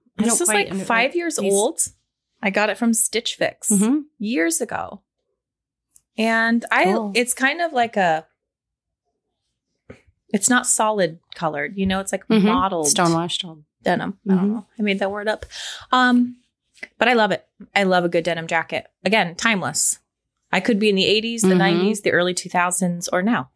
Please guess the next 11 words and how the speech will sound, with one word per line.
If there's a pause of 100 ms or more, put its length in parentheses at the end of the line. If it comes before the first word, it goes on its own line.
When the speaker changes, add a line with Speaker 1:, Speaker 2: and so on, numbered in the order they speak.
(100)
Speaker 2:
in
this
jacket. (960)
Speaker 1:
Right.
Speaker 2:
It's
great. (1160)
Speaker 1:
I
did
a (300)
seventh
grade